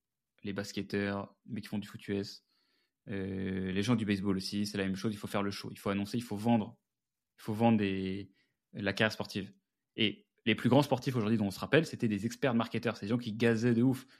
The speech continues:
Mohamed Ali, les amis. Mohamed Ali, c'est un expert du marketing. S'il avait pas ouvert sa gueule comme ça, personne ne s'en rappellerait, ça serait un boxeur parmi d'autres.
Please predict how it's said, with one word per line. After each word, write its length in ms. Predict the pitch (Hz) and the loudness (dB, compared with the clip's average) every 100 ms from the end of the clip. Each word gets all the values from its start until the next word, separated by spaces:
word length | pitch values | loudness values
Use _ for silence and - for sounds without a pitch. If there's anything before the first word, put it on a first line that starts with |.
| _ 113 | _ 0
Mohamed 300 | 107 107 117 | 2 6 8
Ali, 340 | 131 113 - - | 8 4 0 -10
les 160 | 107 | -6
amis. 200 | 104 101 - _ _ _ _ _ _ _ _ - | -4 -4 -8 _ _ _ _ _ _ _ _ 0
Mohamed 260 | 107 107 | 2 4
Ali, 120 | 110 127 | 4 2
c'est 100 | 101 | 0
un 60 | |
expert 240 | 107 113 107 | 0 0 2
du 40 | |
marketing. 380 | 104 117 139 120 | 0 0 2 2
S'il 140 | 104 | 0
avait 100 | 101 | 0
pas 260 | 110 113 104 | 2 2 2
ouvert 220 | 101 104 | 0 -2
sa 140 | 101 | -4
gueule 180 | 101 107 | 0 0
comme 160 | 101 98 | 0 -2
ça, 260 | 127 143 - _ _ | 0 0 -4 _ _
personne 200 | 120 123 | -4 -2
ne 40 | 117 | 0
s'en 80 | |
rappellerait, 320 | 104 110 123 123 | 0 2 0 0
ça 80 | |
serait 120 | - 104 | -4 -4
un 40 | |
boxeur 260 | 104 110 113 | -2 -4 -2
parmi 180 | 107 | 0
d'autres. 280 | 117 123 - | 0 -2 -10